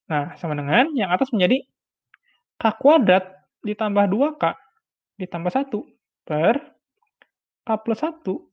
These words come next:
dikalikan K plus dua. Nah, yang atas itu bisa difaktorkan menjadi K plus satu kuadrat per K plus satu dikalikan K plus dua.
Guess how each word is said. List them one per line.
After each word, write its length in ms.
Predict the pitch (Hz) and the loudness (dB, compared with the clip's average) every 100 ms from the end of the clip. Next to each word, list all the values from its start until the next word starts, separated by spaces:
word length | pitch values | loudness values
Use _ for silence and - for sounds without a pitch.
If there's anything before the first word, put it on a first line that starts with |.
| _ _ - | _ _ -10
dikalikan 560 | 190 - 151 147 196 | -8 -4 -4 -2 0
K 20 | 214 | 0
plus 160 | 208 190 | 0 2
dua. 240 | 247 214 - _ _ _ _ _ _ _ _ | 4 4 0 _ _ _ _ _ _ _ _
Nah, 100 | 196 | 2
yang 100 | 190 | 4
atas 380 | 320 - 190 185 | 2 4 4 4
itu 160 | 208 277 | 0 0
bisa 160 | 277 | 2
difaktorkan 640 | 233 233 - 294 294 247 233 _ | 2 2 2 0 4 2 0 _
menjadi 320 | 202 156 143 190 | -4 0 2 2
K 60 | 226 196 | 0 0
plus 160 | - 175 | 0 -6
satu 240 | 156 180 | -6 -4
kuadrat 400 | 220 247 220 202 - _ _ _ _ _ _ _ _ _ _ _ _ _ _ | 0 2 4 0 -2 _ _ _ _ _ _ _ _ _ _ _ _ _ _
per 320 | 147 160 240 - - _ _ _ _ _ _ _ _ _ _ _ | 0 4 4 0 -16 _ _ _ _ _ _ _ _ _ _ _
K 80 | - 208 | -2 -2
plus 180 | - 214 | 0 0
satu 480 | 302 320 180 180 - - | 0 0 0 -2 -6 -4
dikalikan 480 | 180 175 156 185 226 | -2 0 -2 -2 -4
K 80 | 208 | -4
plus 160 | 202 - | -4 -2
dua. 240 | 233 160 | 0 0